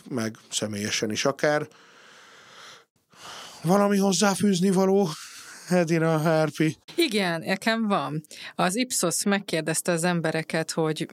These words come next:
Speaker 2: szerintük milyen lesz kétezer-huszonnégy, <clears throat> és, ö, és arra jutottak, hogy, ö,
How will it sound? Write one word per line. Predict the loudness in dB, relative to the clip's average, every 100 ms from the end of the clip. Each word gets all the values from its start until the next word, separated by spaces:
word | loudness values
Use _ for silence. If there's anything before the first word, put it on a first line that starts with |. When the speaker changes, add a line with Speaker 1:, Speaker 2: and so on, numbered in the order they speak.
| -12 -6
Speaker 2:
szerintük | -2 -2 -2 -4 -2
milyen | -2 -2
lesz | -4
kétezer-huszonnégy, | -2 -4 -2 0 0 -2 -2 0 0 0 0 -2 -6 _ _ _ _
<clears throat> | 2 2 0
és, | 0 0 0 -2 -2 0
ö, | 2 2 0 -2 -6 _ -20 -10
és | -6 0
arra | 2 2 0
jutottak, | -2 -2 -2 -2 0 0 0 -4
hogy, | -12 -2 0 2 2 2 0
ö, | 0 0